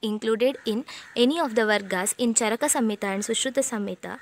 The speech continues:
but in case of Bhao Prakasha Nigantu, it is included under the Amradi Palavarga. Now the vernacular names, in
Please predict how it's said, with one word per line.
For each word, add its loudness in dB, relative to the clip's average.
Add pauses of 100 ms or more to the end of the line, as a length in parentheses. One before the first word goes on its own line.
(260)
but -4
in 2
case 0
of -4
Bhao 0
Prakasha -2
Nigantu, -4
it -2
is 2
included 0
under 0
the -2
Amradi 0
Palavarga. -2 (1900)
Now -2
the 2
vernacular 2
names, 0
in 0